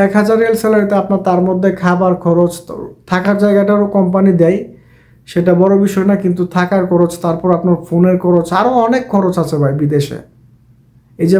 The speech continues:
মানুষ বিশ হাজার, পঁচিশ হাজার টাকা পাঠায় যারা সাপ্লাই কোম্পানিতে পড়ে কিংবা কম স্যালারিতে আসে, এই যে পঁচিশ হাজার টাকা পাঠায়, ওইটাও তারা অনেক স-, অনেক সময় না খেয়ে পাঠানো লাগে। তিন বেলার মধ্যে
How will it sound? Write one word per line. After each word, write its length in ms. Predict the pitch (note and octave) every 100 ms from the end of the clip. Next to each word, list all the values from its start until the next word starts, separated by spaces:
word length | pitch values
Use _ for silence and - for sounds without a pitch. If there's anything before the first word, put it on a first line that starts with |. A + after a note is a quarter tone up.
| F#3+
মানুষ 240 | F#3+ F#3 F#3 - A#3 F#3+ F3
বিশ 140 | G#3 G3+
হাজার, 200 | F3 F3+ F3+
পঁচিশ 260 | G#3 G3 F#3+
হাজার 180 | F#3+ G3+ G3
টাকা 160 | G3 F#3 F#3
পাঠায় 340 | F3 F3 C#3 A#2+
যারা 180 | D3+ D3+ D3
সাপ্লাই 320 | E3 E3+ D#3 E3
কোম্পানিতে 440 | D#3+ E3+ E3 E3+ E3+
পড়ে 200 | E3+ E3 E3
কিংবা 200 | D#3+ D#3+ D#3+
কম 120 | F3+ F3+
স্যালারিতে 420 | F3+ E3+ E3+ F3 F3
আসে, 220 | C#3+ D#3 A#2+ - _ _ _ _ _ _ - - _ _ _ _ _ _ -
এই 60 | E3
যে 80 | F3+ F3+
পঁচিশ 300 | G#3 G#3+ A3 G3+
হাজার 200 | G#3 A3 A3+
টাকা 160 | A3+ A3+
পাঠায়, 300 | A3+ A3+ A3 G3
ওইটাও 300 | G3 G3+ G#3+ G#3+
তারা 160 | G3+ G3+ F#3+
অনেক 200 | F#3+ G3 -
স-, 100 | - - F3
অনেক 180 | F#3 F#3 -
সময় 260 | G3 G3 F#3 F3
না 80 | G#3 G#3
খেয়ে 180 | F3 E3+
পাঠানো 320 | E3+ E3 D#3+ C#3+ B2
লাগে। 220 | A2 - - - _ _ _ _ _ _ _ _ _ _ _ -
তিন 140 | F#3 G3
বেলার 220 | F#3+ F#3 F#3+
মধ্যে 200 | G#3+ A3